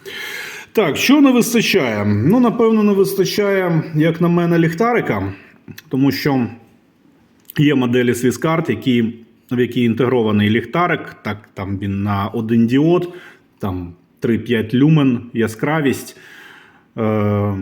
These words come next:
але, тим не менше, дуже важлива річ. Ну і, в принципі, не вистачає, напевно, як на мене,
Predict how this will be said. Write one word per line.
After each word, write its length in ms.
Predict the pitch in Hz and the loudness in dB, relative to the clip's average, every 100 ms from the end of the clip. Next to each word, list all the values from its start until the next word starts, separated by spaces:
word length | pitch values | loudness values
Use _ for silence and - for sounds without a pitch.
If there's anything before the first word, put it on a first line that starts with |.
| 92 95 95 - 90 | -10 -12 -16 -16 -4
але, 260 | 147 160 180 | 2 2 2
тим 160 | 160 | 2
не 80 | 143 | 4
менше, 320 | 151 147 143 | 4 2 0
дуже 280 | 120 127 127 | 2 2 4
важлива 540 | 120 107 113 123 117 | 2 2 2 2 4
річ. 440 | 104 90 - - 123 | 0 -2 -10 -12 -6
Ну 420 | 123 170 214 269 | -2 0 4 4
і, 180 | 226 226 | 4 4
в 120 | - | 2
принципі, 420 | - 196 202 - 170 | 2 0 0 -2 2
не 120 | 160 | 2
вистачає, 600 | 151 - 139 - 170 165 | 0 -2 -4 -2 0 0
напевно, 560 | 151 143 151 147 147 135 | 0 -2 -2 0 2 2
як 200 | 127 131 | 2 0
на 100 | 123 | 0
мене, 360 | 135 135 131 | 2 2 0